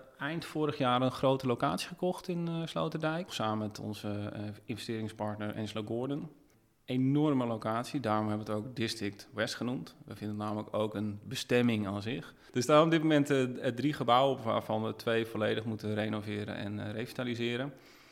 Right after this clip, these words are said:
Eh, en er kan nog zestigduizend vierkante meter nieuwbouw bij. En uiteraard doen we, hebben we de hoogste ambities op het gebied van architectuur en op duurzaamheid. Dus het zal allemaal C O twee neutraal zijn. We zullen voldoen aan Paris Proof en aan alle certificaten die je kan bedenken.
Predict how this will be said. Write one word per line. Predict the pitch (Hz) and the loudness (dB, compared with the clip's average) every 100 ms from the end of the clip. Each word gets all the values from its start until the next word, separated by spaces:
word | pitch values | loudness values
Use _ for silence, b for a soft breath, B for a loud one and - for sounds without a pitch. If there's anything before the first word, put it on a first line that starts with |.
| B B - | B B -10
Eh, | 101 101 101 101 | -4 0 0 0
en | 113 | 0
er | 113 | 0
kan | 113 | 2
nog | 107 101 | 0 0
zestigduizend | 117 - 101 98 98 98 | -4 -4 0 2 2 -4
vierkante | - 98 92 101 101 | -6 -8 -6 -8 -6
meter | 101 104 101 | -6 -4 -4
nieuwbouw | 101 110 104 98 | -2 -2 -2 -4
bij. | - - - - - _ _ _ | -2 -4 -6 -14 -20 _ _ _
En | - 98 90 | -6 0 4
uiteraard | 104 110 107 107 107 | 4 6 8 8 6
doen | 104 | 0
we, | |
hebben | 107 104 | 0 0
we | 104 | 0
de | |
hoogste | 107 110 101 | 0 0 -4
ambities | 104 107 107 101 | -4 -4 -6 -8
op | |
het | 101 | -12
gebied | - 107 104 | -8 -8 -6
van | - 95 | -6 -4
architectuur | 104 - 101 - 113 113 110 113 | -6 -6 -10 -4 -2 -2 -4 -6
en | 107 | -4
op | 104 | -2
duurzaamheid. | 113 123 120 110 113 113 - B B B B B | 0 0 2 2 2 -2 -8 B B B B B
Dus | - | -14
het | 87 - | -14 -12
zal | - 98 | -8 -2
allemaal | 98 107 | 0 0
C | 107 | 0
O | 110 113 | 0 -2
twee | 110 117 | 0 -2
neutraal | 117 117 120 120 120 | 0 0 2 4 4
zijn. | 113 107 107 107 95 | 2 0 -2 -4 -6
We | 98 | -8
zullen | 101 104 | -8 -8
voldoen | 104 113 117 | -8 -4 -2
aan | 117 | -2
Paris | 113 113 110 | 0 0 -2
Proof | - 110 113 110 107 | -4 -2 -2 -2 -6
en | - 107 | -8 -4
aan | 107 | 0
alle | 110 123 | 2 2
certificaten | - 107 113 107 113 110 107 | 0 -4 -6 0 2 2 0
die | 110 | -4
je | 110 | -2
kan | 113 110 | -2 -2
bedenken. | 110 120 135 147 | 0 2 2 0